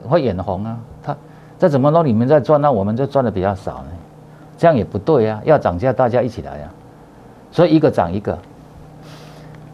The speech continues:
那重点不是世界先进四十点八九，重点是世界先进公司啊，他跟各位做一个报告，说这个第三季啊，就是未来的七、八、九月，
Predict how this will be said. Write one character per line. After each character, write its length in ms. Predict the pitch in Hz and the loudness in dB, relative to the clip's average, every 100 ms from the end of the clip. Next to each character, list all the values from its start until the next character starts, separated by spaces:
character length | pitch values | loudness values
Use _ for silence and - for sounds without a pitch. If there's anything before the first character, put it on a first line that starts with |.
| - | -2
那 80 | 226 | 2
重 180 | 226 262 | 4 6
点 160 | 170 | 6
不 80 | 139 | 4
是 100 | 190 | 4
世 140 | 226 220 | 2 4
界 160 | 208 | 4
先 140 | 170 196 | 4 4
进 120 | 190 | 2
四 200 | 170 175 | 2 -2
十 120 | 135 | 0
点 220 | 127 92 | 0 0
八 180 | 98 110 | 0 0
九， 140 | 104 - - - - | -2 -12 -18 -20 -6
重 160 | - 208 | 0 2
点 160 | 123 98 | 2 -2
是 260 | - 113 - - - - - - - - - - - - - - - - - - - | -2 -4 -6 -18 -20 -20 -20 -20 -20 -20 -20 -20 -20 -20 -20 -20 -20 -20 -20 -20 -20
世 160 | - 214 | 0 4
界 120 | 214 | 6
先 140 | 202 | 6
进 160 | 196 185 | 4 4
公 180 | 170 170 | 2 0
司 220 | - 151 | 0 0
啊， 240 | 117 - - - - - - - - - - - - - - - - | 0 -2 -14 -20 -20 -20 -20 -20 -20 -20 -20 -20 -20 -20 -20 -20 -6
他 100 | - | 0
跟 160 | 156 175 | 2 4
各 140 | 165 | 4
位 80 | 143 | 4
做 160 | 147 123 | 4 0
一 20 | |
个 100 | 107 | 0
报 280 | - 120 98 | 0 0 0
告， 200 | 107 85 | -2 -2
说 300 | 113 107 104 | 0 -2 -2
这 80 | - | -4
个 80 | 101 | -4
第 180 | 95 147 | 0 0
三 240 | 107 104 | 0 -2
季 220 | 95 107 | -2 -8
啊， 80 | - - - - - - - - - - - | -10 -16 -20 -20 -20 -20 -20 -20 -20 -20 -4
就 100 | 135 | 0
是 120 | 120 | 2
未 180 | 147 123 | 4 4
来 100 | 104 | 2
的 80 | 101 | -2
七、 240 | - 113 | -4 -4
八、 200 | 110 104 | 0 0
九 200 | 95 69 | -2 -8
月， 140 | 80 | -10